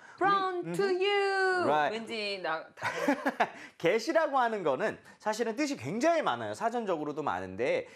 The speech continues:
Speaker 2: 우리가 잡는 것도 get이고요. 그리고 뭔가 이해하는 것도 get 한다라고 얘기하고요.
Speaker 1: 얻는 것.
Speaker 2: 어, 맞아요. 이런 것들 다 get인데요. 사실 I got you라고 하는 거가 뜻이 두 가지가 그래서 될 수가 있어요. 대표적인 게. I got you 할 때는 내가 너를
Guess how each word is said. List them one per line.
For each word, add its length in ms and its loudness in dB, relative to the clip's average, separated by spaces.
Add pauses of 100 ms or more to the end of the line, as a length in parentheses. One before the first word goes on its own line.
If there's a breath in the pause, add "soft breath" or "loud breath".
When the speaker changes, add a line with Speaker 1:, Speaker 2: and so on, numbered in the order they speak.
(140 loud breath)
Speaker 2:
우리가 280 0
잡는 460 -4
것도 320 -2
get이고요. 680 0
그리고 440 0
뭔가 380 -4
이해하는 540 -2
것도 280 -6
get 240 0
한다라고 500 0
얘기하고요. 540 -2
Speaker 1:
얻는 280 -2
것. 200 -2
Speaker 2:
어, 280 4
맞아요. 440 -2
이런 180 0
것들 220 -4
다 160 -4
get인데요. 600 -2 (340 loud breath)
사실 360 -4
I 260 0
got 560 -2
you라고 460 -2
하는 240 -4
거가 260 -2
뜻이 300 -10
두 200 -10
가지가 400 -2
그래서 260 -4
될 180 -4
수가 260 -4
있어요. 200 -6
대표적인 680 -2
게. 160 -16 (440 loud breath)
I 140 0
got 280 -2
you 80 0
할 60 -14
때는 200 -6
내가 200 -2
너를 320 -4